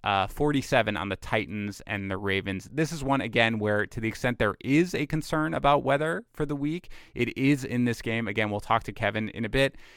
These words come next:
He'll let us know whether or not those are real or not, but it could be windy. It could be rainy. And even if not,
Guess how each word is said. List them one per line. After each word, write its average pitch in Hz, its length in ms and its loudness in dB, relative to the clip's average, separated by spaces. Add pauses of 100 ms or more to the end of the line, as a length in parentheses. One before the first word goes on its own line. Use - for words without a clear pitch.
(100)
He'll 107 140 0
let 107 160 2
us 101 140 -6
know 104 100 0
whether 98 200 -2
or 98 40 -2
not 92 220 -4
those 92 180 -6
are 104 80 -4
real 117 280 0
or 104 100 0
not, 104 260 2
but - 100 -6
it - 100 -10
could 143 180 2
be 147 100 4
windy. 131 360 2
It - 180 -10
could 139 320 0
be 139 160 0
rainy. 123 320 0
And 143 120 -4
even 185 260 0
if 107 140 -2
not, 104 300 2